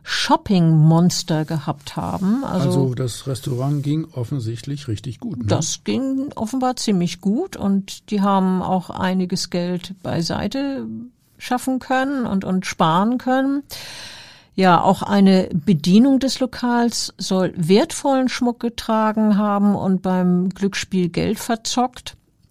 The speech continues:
Speaker 1: Wenn sie's dann übrig hatte. Schön für sie. Ähm, ja, möglicherweise hat dieser Lebensstil von den Leuten doch Begehrlichkeiten geweckt.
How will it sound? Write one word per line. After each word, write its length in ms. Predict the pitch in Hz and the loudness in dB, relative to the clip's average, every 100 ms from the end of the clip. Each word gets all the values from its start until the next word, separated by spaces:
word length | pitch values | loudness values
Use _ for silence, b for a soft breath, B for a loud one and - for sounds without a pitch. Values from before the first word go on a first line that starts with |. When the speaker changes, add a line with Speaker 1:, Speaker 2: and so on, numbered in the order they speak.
| _ _ _ _ - - | _ _ _ _ -20 -8
Speaker 1:
Wenn 260 | 196 185 180 | -2 0 2
sie's 180 | 185 | 0
dann 180 | - 170 | -2 -2
übrig 380 | 185 220 226 - | -2 -4 -4 -2
hatte. 420 | 247 294 302 277 202 - - 190 | -2 0 -2 -2 -4 -6 -6 -6
Schön 320 | 196 - 196 202 | -6 0 2 2
für 160 | 247 | -2
sie. 280 | 240 277 330 B B B B B B B B _ | -4 -2 -2 B B B B B B B B _
Ähm, 580 | - 220 214 214 208 220 - | 2 6 8 8 8 6 4
ja, 300 | 247 156 156 | 6 8 8
möglicherweise 840 | 202 226 208 226 208 208 214 202 | 8 6 4 4 4 6 6 6
hat 160 | 202 196 | 4 4
dieser 360 | 202 202 196 | 2 4 2
Lebensstil 1040 | - 175 170 208 233 - - 240 233 233 226 | 2 4 6 6 4 0 0 2 4 4 2
von 420 | - 226 214 220 | 2 2 4 4
den 640 | 220 214 214 208 208 202 | 4 4 4 2 2 0
Leuten 640 | - 214 208 208 - 202 190 | -2 0 4 4 2 2 2
doch 160 | 180 | 0
Begehrlichkeiten 960 | - 160 165 190 226 - 233 220 - 208 | 0 2 2 2 -2 -4 0 0 2 2
geweckt. 560 | 208 185 214 214 - | 2 2 0 0 -8